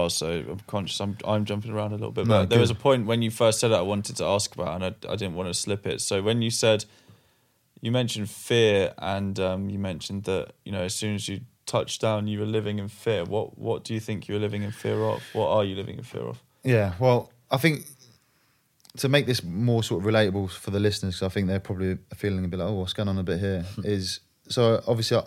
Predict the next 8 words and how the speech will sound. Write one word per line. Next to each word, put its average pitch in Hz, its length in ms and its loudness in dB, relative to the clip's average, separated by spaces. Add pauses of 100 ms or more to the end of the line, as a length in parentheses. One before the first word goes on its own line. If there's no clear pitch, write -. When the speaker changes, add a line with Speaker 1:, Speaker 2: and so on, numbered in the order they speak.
Speaker 2:
I 107 40 -2
had 131 160 2
this 120 160 0
lifestyle. 101 580 2
I 95 60 -2
moved 113 340 2
back. 90 460 -2 (480)
Um, 92 640 0